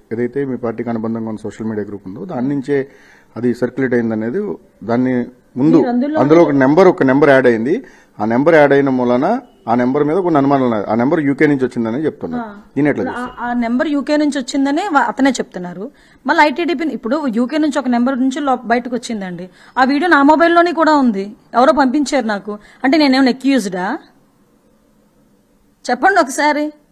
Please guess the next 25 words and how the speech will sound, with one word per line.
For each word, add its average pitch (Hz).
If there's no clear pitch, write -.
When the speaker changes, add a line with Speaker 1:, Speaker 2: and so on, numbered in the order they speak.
Speaker 2:
అంటే 311
విషయం 214
ఏంటంటే 320
చాలా 262
మొబైల్స్లో 339
అది 311
ట్రోల్ 269
అవుతుంది. 262
అందులో 302
భాగంగానే 359
ఐటీడీపీ 339
వాళ్ళ 339
దగ్గర 330
కూడా 370
వెళ్ళి 330
ఉంటుంది. 247
ఇప్పుడు 302
మా 247
ఒక్కరి 339
దగ్గర 381
లేదు, 381
ఎంపీల 247
చేతుల్లో 220
ఉంది, 269
ఎమ్మెల్యేల 240